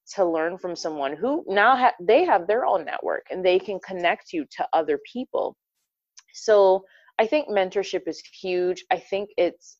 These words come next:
I think all, all therapists coming out of school should have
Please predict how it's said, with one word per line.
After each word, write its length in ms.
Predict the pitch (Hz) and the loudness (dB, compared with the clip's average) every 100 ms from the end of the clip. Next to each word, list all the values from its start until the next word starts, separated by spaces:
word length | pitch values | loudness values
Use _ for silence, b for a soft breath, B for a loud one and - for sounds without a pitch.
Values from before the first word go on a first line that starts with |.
| - | -14
I 80 | 190 | -10
think 280 | - 208 - _ _ _ _ _ _ - | -6 -8 -8 _ _ _ _ _ _ 4
all, 500 | 185 170 156 139 - _ _ _ _ - | 8 8 6 2 -6 _ _ _ _ 2
all 180 | 180 180 | 4 4
therapists 420 | 175 151 156 151 | 4 2 0 -6
coming 200 | - 147 | -6 -2
out 160 | 143 135 | 0 0
of 80 | 139 | -2
school 380 | - 135 117 - | -6 -6 -4 -8
should 260 | - 170 156 | -6 -2 -2
have 240 | 147 127 | 0 0